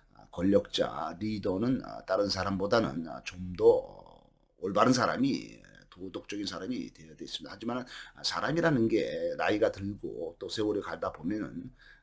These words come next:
아, 그 관성이 붙고 당연히 내가 누려야 된다. 내가 최고다. 왕권 신수설, 아, 왕의 권리는 하느님이 주신 것이다. 뭐 이런, 아, 오만에 빠질 수가 있기 때문에 이런 그 인간의 탐욕과 본능을,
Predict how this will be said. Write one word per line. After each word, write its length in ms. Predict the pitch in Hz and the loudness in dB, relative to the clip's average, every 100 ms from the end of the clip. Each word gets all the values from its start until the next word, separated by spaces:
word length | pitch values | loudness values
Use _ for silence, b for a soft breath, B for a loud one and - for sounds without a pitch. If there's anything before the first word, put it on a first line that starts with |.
| _ | _
아, 340 | 57 57 55 - | -20 -18 -18 -16
그 320 | - 82 - | -14 -12 -12
관성이 520 | - - 95 98 95 85 | -10 -6 -4 -2 -2 -4
붙고 720 | - - 55 62 - 60 - | -10 -6 -4 -4 -6 -6 -6
당연히 640 | 90 98 107 139 107 78 | -2 2 4 6 4 0
내가 640 | 76 82 104 90 53 52 87 | -2 -2 0 -2 -6 -12 -10
누려야 400 | 92 101 98 98 | -4 0 2 0
된다. 440 | 76 80 85 - _ _ 78 | -2 -4 -4 -6 _ _ -4
내가 200 | 85 104 | 0 0
최고다. 460 | - - 92 104 - b b - | -2 -6 -2 -2 -2 b b 0
왕권 320 | 107 113 113 | 2 4 4
신수설, 520 | 117 - - 110 - - _ _ | 2 4 8 8 8 -10 _ _
아, 160 | 69 71 | -18 -6
왕의 320 | 78 104 98 | -4 -2 -2
권리는 280 | 85 110 117 | 0 2 0
하느님이 400 | - 135 113 113 | 0 -2 -2 -4
주신 260 | - - 92 | -6 -8 -8
것이다. 360 | - - 87 b b b | -6 -4 -4 b b b
뭐 140 | 107 | 4
이런, 360 | 117 143 143 131 | 8 8 8 2
아, 160 | 69 67 | -2 -2
오만에 420 | 87 104 110 113 104 | 0 4 4 4 4
빠질 240 | 117 104 | 2 0
수가 220 | - 107 | -8 -8
있기 280 | 80 92 113 | -8 -8 -4
때문에 540 | 117 120 117 65 90 95 | 2 4 4 0 -8 -8
이런 340 | 104 117 113 | -2 0 -2
그 200 | - 92 - | -4 -8 -4
인간의 800 | 101 113 110 110 110 131 - 131 | 0 2 2 2 2 0 0 -10
탐욕과 800 | - 135 131 117 - - 117 - | -10 -6 -6 -6 -4 -4 -4 -10
본능을, 640 | 104 110 107 107 113 135 | -6 -4 -4 -4 -2 -2